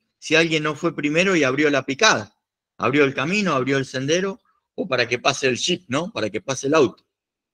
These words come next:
Y fíjense cómo Jesús, eh, va abriendo el camino para que esa angustia, eh, se convierta en otra cosa, ¿no? Que ese temor, eh, pueda pasar, ¿no?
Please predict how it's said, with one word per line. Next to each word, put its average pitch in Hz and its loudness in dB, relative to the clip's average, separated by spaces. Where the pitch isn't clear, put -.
Y 107 -14
fíjense 180 2
cómo 160 0
Jesús, - -2
eh, 110 2
va 139 0
abriendo 131 0
el 98 -4
camino 127 0
para 98 0
que 120 -2
esa 123 0
angustia, 147 2
eh, 107 4
se 113 -2
convierta 127 2
en 113 2
otra 113 0
cosa, 92 -4
¿no? 110 -6
Que 147 4
ese 143 2
temor, 160 2
eh, 110 6
pueda 143 4
pasar, 123 2
¿no? 117 -8